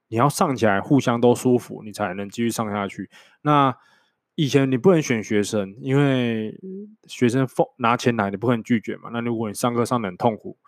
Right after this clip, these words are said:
你就，你们两个都很痛苦啊，我觉得那是一个折磨。但我，我讲坦白的，我觉得我算一个很好聊天、很好，很好相处、很好讲干话的一个教练。但是我还是会遇到那一种，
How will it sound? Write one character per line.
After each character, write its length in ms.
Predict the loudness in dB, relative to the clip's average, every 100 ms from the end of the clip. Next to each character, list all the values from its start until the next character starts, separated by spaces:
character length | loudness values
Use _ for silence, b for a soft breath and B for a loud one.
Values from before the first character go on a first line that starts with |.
| b b b b _ -16
你 80 |
就， 340 | 0 4 4 2 _ _ _ _
你 120 | -4 0
们 140 | 2
两 120 | 2
个 80 | 4
都 160 | 4 4
很 100 | 2
痛 180 | 0 0
苦 140 | -2
啊， 80 | -4
我 60 |
觉 140 | 2 4
得 80 | 4
那 60 |
是 140 | 4 6
一 20 |
个 80 | 6
折 300 | 4 4 4
磨。 320 | 2 -4 -8 b b b _
但 240 | 0 0 -6 b b b 4
我， 240 | 6 8
我 200 | 8 8
讲 200 | 6 0
坦 220 | 0 -4
白 220 | 0 0
的， 160 | -2 -6
我 200 | -4 -2
觉 120 | 4
得 100 | 4
我 160 | 4 2
算 180 | 0 0
一 20 |
个 80 | 0
很 160 | -2
好 160 | -4 -2
聊 140 | 0
天、 280 | -2 -4 -8
很 140 | -6 -2
好， 240 | 0 0 _ _ _
很 140 | 0
好 100 | 2
相 240 | 2 -2 -4
处、 140 | -4
很 100 | -2
好 80 | 0
讲 220 | 0 -2
干 180 | -2 -2
话 160 | -2
的 160 | -2 -4
一 80 | -8
个 160 | -6 -6
教 260 | -2 0
练。 180 | 0 -6 _ _
但 100 | 0
是 140 | 6 6
我 160 | 6
还 160 | 4 4
是 100 | 6
会 80 | 6
遇 60 |
到 100 | 6 4
那 120 | 2
一 20 |
种， 220 | 0 -2